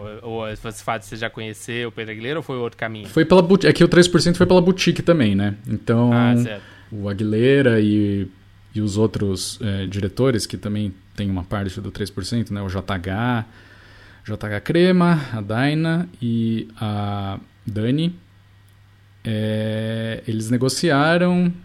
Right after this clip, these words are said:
Speaker 2: a, a, o três por cento tava em outra produtora, aí, sei lá, deu um solo lá, aí eles foram pra boutique, aí a boutique falou, "Não, vamos produzir." Não lembro quem que entrou em contato com o Netflix, se foi o, se foram, é, se foi o Aguilera mesmo, ou se foi a boutique.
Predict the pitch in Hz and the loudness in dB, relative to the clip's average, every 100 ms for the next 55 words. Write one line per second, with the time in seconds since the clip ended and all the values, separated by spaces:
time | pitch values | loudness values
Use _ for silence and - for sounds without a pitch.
0 | - - 113 113 120 110 110 120 120 107 | -14 -8 -6 -6 -6 -4 -4 -2 -2 -2
1 | 117 - 113 123 131 - 120 135 - 139 | -2 -2 0 0 0 -4 -6 -6 -4 0
2 | 160 160 151 117 113 123 107 - 98 101 | 0 0 0 0 -2 -2 -4 -6 -6 -4
3 | 101 98 117 107 110 139 160 151 - 113 | -6 -6 -6 -6 -4 -4 -4 -6 -8 -6
4 | 110 107 - 110 101 107 127 139 139 156 | -4 -4 -6 -6 -4 -4 -4 -4 -2 -4
5 | - 170 - - - - - - - 110 | -4 -6 -8 -20 -20 -20 -20 -14 -4 0
6 | 113 117 - 117 120 107 110 113 98 113 | 2 0 -2 -4 0 2 2 2 0 0
7 | 113 110 135 117 127 165 180 - - - | 0 0 0 0 2 2 -2 -8 -20 -10
8 | - - - 123 120 127 139 117 123 120 | -8 -8 -2 2 4 4 4 2 0 0
9 | 113 101 - 107 101 110 104 104 98 - | 0 -4 -2 -2 -2 -2 -2 -4 -6 -4
10 | 104 127 92 95 - 110 - 104 104 95 | -2 -2 -2 -6 -8 -10 -6 -2 0 -2
11 | 92 98 107 - - - - - 101 92 | -4 -10 -18 -20 -20 -20 -20 -6 -4 -2
12 | 95 - 98 92 107 - - - 98 92 | -2 -4 -4 -6 -8 -10 -8 -2 0 0
13 | 90 101 117 92 92 117 120 98 95 95 | 0 2 2 0 0 0 0 -2 -4 -4
14 | - 98 98 98 95 - 135 - | -8 -8 -8 -6 -8 -6 -6 -8